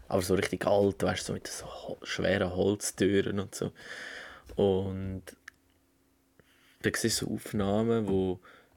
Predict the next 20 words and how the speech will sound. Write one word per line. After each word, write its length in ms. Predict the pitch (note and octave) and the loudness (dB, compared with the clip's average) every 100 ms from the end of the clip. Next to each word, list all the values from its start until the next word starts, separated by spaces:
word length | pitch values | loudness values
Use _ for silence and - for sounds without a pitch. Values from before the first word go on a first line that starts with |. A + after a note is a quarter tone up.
| - | -4
er 160 | F#2+ | -2
sie 160 | F#2 G2 | -2 -4
so 340 | - F#2+ F#2 - - _ _ - | -2 0 0 -4 -12 _ _ -14
in 80 | - | -8
so 120 | G#2 | -8
ein 60 | - | -4
kleines 360 | F#2+ F#2+ F#2+ | -2 0 -2
Kämmerlein 580 | - F#2+ A#2 B2+ B2+ A#2+ | -2 -2 0 0 2 0
sperrt, 500 | - - G#2+ A#2+ - | -2 0 4 4 2
oder 300 | G2 G2+ G2+ - - | 0 0 0 -4 -4
mit 160 | F#2+ - - - - - - - | -4 -4 -18 -20 -20 -20 -20 -8
so 260 | - F#2 - | 0 0 2
ohne 240 | F#2+ G2+ | 2 2
Kleider 480 | F#2+ F#2 F2 G#2+ A#2 | 2 2 4 4 2
und 100 | A2 | 0
so. 460 | - G2+ G2+ G2+ G#2 _ _ _ _ - - - - - | 2 4 6 4 0 _ _ _ _ -20 -20 -20 -20 -6
Keine 220 | - G2 | 0 2
Ahnung, 180 | A2+ - | 2 4
ja. 240 | G2 A2 C#3 _ _ _ _ _ _ _ _ _ _ _ _ - _ _ _ - | 4 4 0 _ _ _ _ _ _ _ _ _ _ _ _ -20 _ _ _ 0
Und 560 | G#2+ G2 G2 - - | 4 4 2 -4 -12